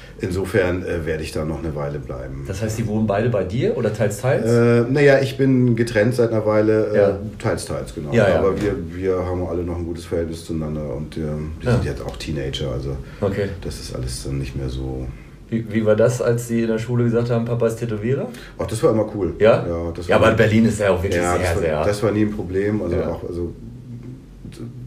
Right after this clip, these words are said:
Speaker 1: wenn andere Eltern da vielleicht ein Problem mit haben, dann lassen sie es dann auch einen vielleicht nicht so merken.
Speaker 2: Mhm.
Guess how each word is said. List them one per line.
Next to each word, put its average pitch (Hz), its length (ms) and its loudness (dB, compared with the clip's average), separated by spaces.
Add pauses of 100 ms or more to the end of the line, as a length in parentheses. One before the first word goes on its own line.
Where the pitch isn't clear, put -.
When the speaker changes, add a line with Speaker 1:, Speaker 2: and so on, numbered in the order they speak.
Speaker 1:
wenn 113 220 4
andere 110 320 2
Eltern 101 360 2
da 90 120 0
vielleicht 85 340 -4
ein 82 80 -6
Problem 85 320 -4
mit 78 120 -6
haben, 80 200 -6
dann 73 160 -6
lassen 69 240 -8
sie 69 80 -10
es 67 100 -12
dann 64 140 -8
auch 60 120 -10
einen 60 120 -8
vielleicht - 280 -12
nicht 69 140 -12
so 73 80 -8
merken. 71 340 -2
Speaker 2:
Mhm. 78 400 4